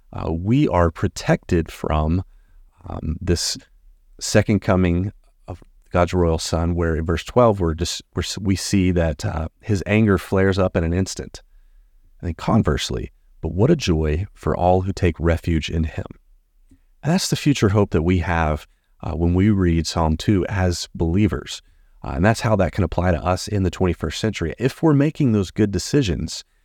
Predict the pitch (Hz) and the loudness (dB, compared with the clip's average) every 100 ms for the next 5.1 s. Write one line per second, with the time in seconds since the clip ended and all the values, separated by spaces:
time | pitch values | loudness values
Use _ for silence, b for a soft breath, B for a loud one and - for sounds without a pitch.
0 | _ - 139 156 - 120 127 98 - 120 | _ -2 0 0 2 4 4 4 4 4
1 | 95 92 101 82 - 104 - 87 92 85 | 4 2 0 0 0 0 0 0 0 0
2 | 90 92 95 87 120 131 110 82 123 123 | -2 -2 0 0 0 2 2 4 4 4
3 | 123 - 92 107 98 101 104 95 85 - | 4 2 0 0 0 2 2 2 0 -4
4 | - _ - 92 95 82 - 98 87 82 | -14 _ -4 2 2 2 2 0 2 -2
5 | - | -4